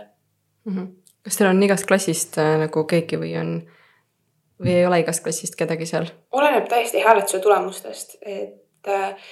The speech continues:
Speaker 2: need, kes on juba saanud, nad jätkavad, äh, kui nad tahavad, aga uued liikmed peavad ennast sisse hääletama vabadusse kohtadesse.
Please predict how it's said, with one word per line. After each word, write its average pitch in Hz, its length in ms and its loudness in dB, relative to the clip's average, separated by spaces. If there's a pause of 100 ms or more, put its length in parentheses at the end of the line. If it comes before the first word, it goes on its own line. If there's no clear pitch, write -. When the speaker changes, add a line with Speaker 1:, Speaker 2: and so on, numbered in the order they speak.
(160)
Speaker 2:
need, 226 220 8
kes - 100 0
on 208 60 8
juba 208 180 6
saanud, 262 400 2
nad 202 160 6
jätkavad, 190 640 2 (640)
äh, 190 200 2
kui 190 100 0
nad 185 140 -2
tahavad, 180 540 2
aga 185 380 4
uued 202 260 8
liikmed 190 360 0
peavad 185 220 0
ennast 190 280 -4
sisse - 320 -4
hääletama 208 460 2
vabadusse 196 400 0
kohtadesse. - 500 -6